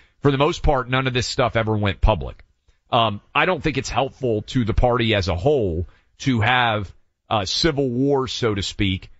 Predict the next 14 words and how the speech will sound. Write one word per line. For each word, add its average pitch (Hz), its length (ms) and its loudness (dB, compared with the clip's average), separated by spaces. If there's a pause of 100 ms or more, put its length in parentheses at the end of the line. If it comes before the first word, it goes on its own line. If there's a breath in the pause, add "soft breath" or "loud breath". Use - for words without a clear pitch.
(100)
breaking 127 520 2
out 120 200 2
on 117 140 0
a 107 60 -2
regular 107 580 0
basis 113 640 2 (240)
about 113 380 2
whether 120 280 2
you're 117 280 2
a 110 60 0
real 113 300 2
Republican 107 760 2
or 98 240 0
not, 90 360 2